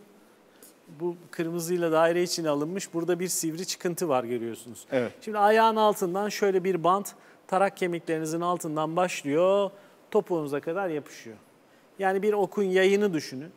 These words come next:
Speaker 1: onun ipini düşünün, ayağın şu şekilde esnemesini sağlıyor bu. Yani bunu buradan kesersem ayak çöker.
Speaker 2: Evet.
Speaker 1: Dolayısıyla burada esneyen bir bant var. Bu esneyen bant buradan sürekli çeke, çeke, çeke, çeke. Bu çok ayakta kalan insanlarda, ayakları çok böyle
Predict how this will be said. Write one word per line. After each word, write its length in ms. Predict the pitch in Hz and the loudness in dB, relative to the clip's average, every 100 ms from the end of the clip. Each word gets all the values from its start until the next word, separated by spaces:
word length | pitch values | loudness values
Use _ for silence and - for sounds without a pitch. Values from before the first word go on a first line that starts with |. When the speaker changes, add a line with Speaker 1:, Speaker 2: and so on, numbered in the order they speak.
| - | -6
Speaker 1:
onun 260 | 175 185 185 | -2 -2 -4
ipini 360 | 160 196 190 175 | -6 -2 0 0
düşünün, 380 | 127 131 156 | -4 -8 -8
ayağın 340 | 180 175 180 180 | -2 2 2 0
şu 160 | - | -6
şekilde 460 | 180 160 147 151 190 | -8 -4 -2 0 0
esnemesini 600 | 156 - 156 151 156 160 | -2 -6 -6 -6 -6 -8
sağlıyor 420 | 151 131 107 110 | -4 -6 -6 -8
bu. 60 | 101 - - - - - | -12 -18 -20 -20 -20 -8
Yani 200 | 180 165 | -4 -2
bunu 200 | 196 185 | 0 0
buradan 280 | 180 165 160 | 0 2 0
kesersem 600 | - 190 160 135 - 214 | -2 0 0 0 0 -2
ayak 260 | 170 196 - | -2 -2 -2
çöker. 340 | 143 - 113 - - | -6 -6 -16 -20 -6
Speaker 2:
Evet. 200 | 135 101 - - - | -6 -6 -12 -20 -4
Speaker 1:
Dolayısıyla 420 | 247 247 220 247 | 2 2 4 0
burada 220 | 220 226 233 | 2 6 8
esneyen 600 | 208 - 220 226 233 214 | 8 4 -2 -2 0 -2
bir 180 | 226 - - - - | -2 -6 -18 -20 -16
bant 400 | 175 185 180 - | 0 2 2 -4
var. 180 | 127 107 - - _ _ - - - - - | -12 -12 -18 -20 _ _ -20 -20 -20 -20 -6
Bu 180 | 185 247 | 2 6
esneyen 760 | 233 - 214 208 226 226 147 | 4 2 -4 -2 -2 -2 0
bant 340 | 143 185 - - - - | 0 -2 -10 -14 -20 -10
buradan 360 | 180 226 226 202 | -6 0 0 -2
sürekli 520 | - 220 233 - 165 | -4 0 -2 -2 -8
çeke, 400 | - 202 170 151 | -4 -4 -4 -8
çeke, 320 | - 185 165 | -8 -8 -8
çeke, 360 | 147 196 185 147 | -10 -10 -10 -10
çeke. 380 | - 175 190 180 | -10 -10 -8 -8
Bu 60 | |
çok 240 | 180 214 185 | -8 -6 -2
ayakta 340 | 185 170 190 | -2 -2 -6
kalan 320 | 180 175 165 | -6 -4 -4
insanlarda, 720 | 165 160 175 165 165 165 165 160 | -6 -8 -8 -4 -2 -2 -2 -2
ayakları 480 | 156 165 - 170 | 0 -2 -2 -4
çok 320 | 165 180 170 165 | -4 -6 -4 -2
böyle 280 | 160 165 | 0 0